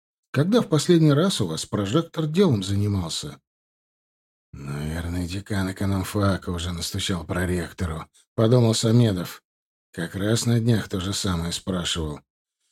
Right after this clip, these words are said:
«Ищем объект, Геннадий Фёдорович», — начал придумывать на ходу Самедов. «Вот-вот будет рейд. Были определённые трудности.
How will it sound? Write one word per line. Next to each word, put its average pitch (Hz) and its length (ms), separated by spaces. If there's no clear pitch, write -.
«Ищем 196 480
объект, 196 460
Геннадий 190 460
Фёдорович», — 104 760
начал 117 400
придумывать 107 640
на 101 80
ходу 107 260
Самедов. 101 640
«Вот-вот 175 520
будет 147 300
рейд. 131 360
Были 156 240
определённые 131 640
трудности. 156 640